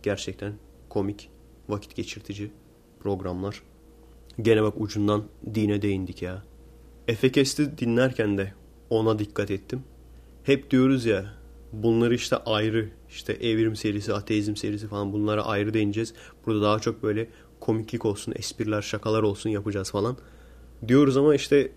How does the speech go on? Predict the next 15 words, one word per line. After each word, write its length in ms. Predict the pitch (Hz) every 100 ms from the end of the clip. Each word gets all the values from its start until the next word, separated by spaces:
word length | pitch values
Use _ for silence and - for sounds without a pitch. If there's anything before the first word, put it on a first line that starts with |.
| - - - -
insan 360 | 113 - 120
istemeden 560 | 120 - 139 151 143 123
de 40 |
olsa 340 | 104 101 127 127 - - - - -
o 120 | 110
tarafa 360 | 117 107 117 117
kayıyormuş. 580 | 110 107 98 110 - - - - -
Mümkün 280 | 104 98 107
olduğu 280 | 98 104
kadar 340 | 104 101 104 - - - - - -
daha 320 | 104 101 104 - 107
light, 260 | 101 - - -
geyik 380 | 104 101 101 - - - - -
yapmaya 360 | 104 95 110 104
çalışacağım. 480 | 98 95 104 110